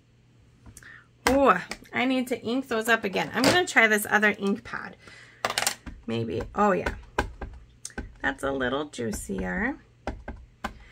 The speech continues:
But don't worry, since we're using the Stamparatus, I can ink 'em again to get darker images. These guys look pretty cute too, though, that way. All right,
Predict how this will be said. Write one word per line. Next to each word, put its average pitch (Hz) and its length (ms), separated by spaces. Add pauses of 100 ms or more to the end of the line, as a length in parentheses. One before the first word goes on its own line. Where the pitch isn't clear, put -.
(140)
But 269 160
don't 294 220
worry, 370 380 (200)
since 320 300
we're 320 60
using 277 400
the 240 60
Stamparatus, 247 880
I 392 160
can 381 340
ink 226 300
'em 208 120
again 196 460 (300)
to 254 120
get 233 440
darker 294 440
images. 180 460
These 392 280
guys 202 300
look 196 180
pretty 202 260
cute 185 340
too, 202 260
though, 104 380 (720)
that 214 240
way. - 320 (420)
All 220 120
right, 185 220